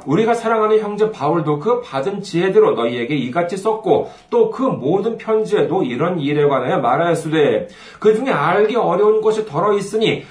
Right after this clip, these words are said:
무식한 자들과 굳세지 못한 자들이 다른 성경과 같이 그것도 억지로 풀다가 스스로 멸망에 이르느니라. 해가 될 정도가 아니라 멸망에 이르는 경우도 있다는 것입니다.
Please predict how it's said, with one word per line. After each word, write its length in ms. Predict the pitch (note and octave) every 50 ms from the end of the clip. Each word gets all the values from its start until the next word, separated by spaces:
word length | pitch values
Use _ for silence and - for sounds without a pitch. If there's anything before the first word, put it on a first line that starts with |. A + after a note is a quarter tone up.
| - -
무식한 520 | - D#3+ G#3 G#3 - - - B3 B3+ A#3+
자들과 400 | A#3 A3 A3 A3 G#3+ G#3+ G#3 -
굳세지 440 | - F3+ F3 E3 F#3 F#3+ F#3+ F3+ F#3
못한 400 | F3 D3+ D3+ - D3 - D3 C3+
자들이 380 | B2+ B2 - G#2 D#3+ F#3+ F#3+
다른 400 | - - - G2+ A2 C#3 F#3 G#3+
성경과 540 | A3 - - G#3+ G#3+ A3 G#3+ A3 G#3+ G#3+ A3
같이 280 | A3 G3 F#3+ F#3+ G3 F#3
그것도 600 | - D#3 F#3+ F#3+ F#3+ A3 E3 - - - - -
억지로 880 | - - G3 A3 A3 - - - - - C4 C4+ C4+ B3+ B3+ A#3+ - -
풀다가 720 | - - C4 C4+ G3+ F#3 D3+ C#3 C#3+ F#3+ A#3 A#3+ - - - - _
스스로 680 | - - B3+ C4 - - G3 F#3 A3+ C4+ C4+ - - -
멸망에 680 | A2 F#2+ G#2+ G#2 G#2+ C#3+ E3+ G3 B3 C4+ C4+ C#4 C#4 C4
이르느니라. 800 | F#3+ F3 D#3 C#3+ B2 A2+ G#2+ G#2 G2+ F#2 F2+ - - - - _ _ _ _ _ _ _ _ _ _ _ _ _ _ _ _ _ _ _ _ _ _ _ _ _ _ _ _ _ _ _ _ _ _ _ _ _ - - - - - - -
해가 540 | - - - A#3+ C4 C4+ C#4 C#4 C#4+ C#4 C4+
될 240 | A3+ A#3+ C4 C4 -
정도가 580 | - - C3+ D3 D#3+ D#3+ A3 B3 B3+ G#3 D3
아니라 380 | B2 B2+ D3 F#3+ A3 D3 B2 G#2+
멸망에 580 | G#2 G#2 G#2 A#2 D#3+ G#3+ A#3+ D4 D4 D4 C#4 C4+
이르는 260 | B3+ A3 A#3 A3+ G#3
경우도 300 | G3 F#3 F3 E3+ D#3+ D#3+
있다는 560 | C3+ B2+ - - B2+ A2+ G#2 G2+ G#2 D3+ G3
것입니다. 460 | G3 F#3 - - C#3+ A2+ G2+ - -